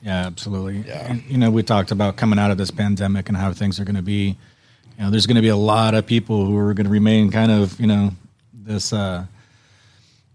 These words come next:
Speaker 1: you know, the virtual reality, wanting to be outside of themselves. And then,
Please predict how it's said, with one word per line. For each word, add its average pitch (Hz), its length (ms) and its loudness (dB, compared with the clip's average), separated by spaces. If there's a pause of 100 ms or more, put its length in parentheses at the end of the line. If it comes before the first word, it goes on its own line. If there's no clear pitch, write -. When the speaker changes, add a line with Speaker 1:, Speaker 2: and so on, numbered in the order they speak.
(140)
Speaker 1:
you 98 60 -12
know, 95 40 -8
the 101 100 -4
virtual 110 360 2
reality, 107 500 2
wanting 104 260 0
to 101 80 -2
be 110 300 0
outside 107 380 -2
of 113 60 0
themselves. 101 540 -2
And 110 160 2
then, 104 420 2